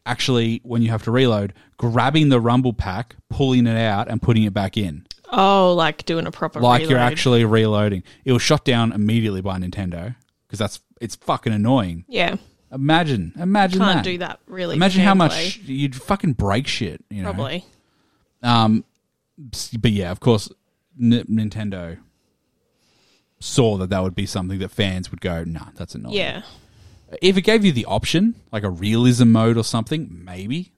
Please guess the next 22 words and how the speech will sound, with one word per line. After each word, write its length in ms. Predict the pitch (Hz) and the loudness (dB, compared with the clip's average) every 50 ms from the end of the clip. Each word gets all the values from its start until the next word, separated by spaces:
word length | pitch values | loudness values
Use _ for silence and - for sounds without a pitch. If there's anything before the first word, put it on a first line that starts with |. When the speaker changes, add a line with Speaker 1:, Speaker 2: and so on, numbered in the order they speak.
| _ | _
Speaker 1:
that 80 | - 107 | -8 -6
would 100 | 107 104 | -6 -4
have 60 | 104 | -2
been 100 | 107 104 | -2 -2
cool. 320 | - - 117 139 175 196 - _ _ _ | 0 0 0 0 -2 -4 -6 _ _ _
Speaker 2:
Yeah. 280 | - 320 302 277 262 262 - - - _ _ | -16 -6 -2 0 0 0 -2 -4 -12 _ _
Speaker 1:
But, 180 | - 202 196 - _ _ _ _ _ _ _ _ _ _ _ _ _ | -6 -6 -6 -8 _ _ _ _ _ _ _ _ _ _ _ _ _
you 140 | 107 92 | -10 -8
know, 140 | 87 90 98 117 | -8 -6 -8 -4
then 160 | 117 110 104 | -2 0 0
there 80 | 101 | 0
would 80 | 98 98 | 0 -2
have 80 | 95 85 | -4 -6
been 100 | 90 90 | -8 -8
speedrunners 640 | - - - 95 90 90 90 87 82 80 78 76 - | -6 -6 -4 -4 -4 -6 -6 -8 -8 -8 -10 -10 -10
who 80 | - | -12
were 40 | 85 | -12
like, 180 | 80 73 71 - - _ _ _ _ - 117 | -10 -12 -14 -16 -18 _ _ _ _ -20 -16
"Oh, 160 | 107 98 87 87 95 | -14 -12 -12 -12 -12
I 60 | 92 | -14
gotta 220 | 95 - 95 90 90 | -12 -12 -12 -12 -12
fucking," 540 | - - 92 90 - 82 80 78 - - | -12 -14 -16 -14 -14 -14 -14 -14 -14 -16